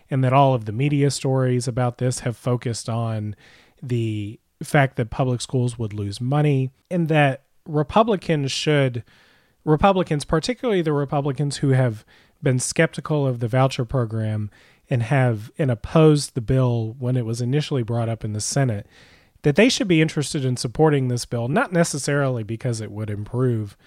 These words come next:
student outcomes, because the evidence doesn't support that, but that it would help Republicans take back seats that they lost in the <laughs> twenty eighteen elections. What did you make of, like, this explicitly partisan argument that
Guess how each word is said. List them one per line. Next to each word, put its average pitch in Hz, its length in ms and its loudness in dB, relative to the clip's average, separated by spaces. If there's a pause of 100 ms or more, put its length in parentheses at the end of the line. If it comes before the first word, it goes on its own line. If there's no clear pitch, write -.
(380)
student 123 320 -2
outcomes, 107 640 -6
because 113 220 -4
the 117 120 -2
evidence 113 320 -6
doesn't 98 260 -8
support 127 400 -8
that, 95 260 -14 (560)
but 160 160 4
that 175 140 8
it 175 100 4
would 165 120 4
help 185 240 4
Republicans 156 640 0
take 147 240 0
back 135 220 0
seats - 340 -2
that 123 120 -6
they 110 120 -6
lost 107 360 -6
in 127 80 0
the 120 80 2
<laughs> - 120 -2
twenty 127 280 0
eighteen 135 320 -4
elections. 110 800 -6 (440)
What - 140 4
did 330 220 -4
you 208 100 0
make 170 300 4
of, 131 240 0
like, 135 220 -2
this 135 300 -2
explicitly 156 840 -4
partisan 131 580 0
argument 113 560 -4 (480)
that 120 320 -2